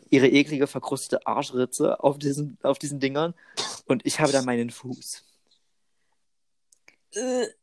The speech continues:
Speaker 2: bitte red nicht darüber. Da sitzen so alte Männer einfach
Speaker 1: Ja,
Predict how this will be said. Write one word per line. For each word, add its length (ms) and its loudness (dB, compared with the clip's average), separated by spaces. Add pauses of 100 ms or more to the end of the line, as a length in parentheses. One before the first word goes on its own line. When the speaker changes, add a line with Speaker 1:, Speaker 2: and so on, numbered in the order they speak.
(140)
Speaker 2:
bitte 400 -2
red 220 -4
nicht 240 -6
darüber. 580 -4
Da 120 4
sitzen 320 0
so 200 -4
alte 280 2
Männer 220 2
einfach 320 -4
Speaker 1:
Ja, 40 -12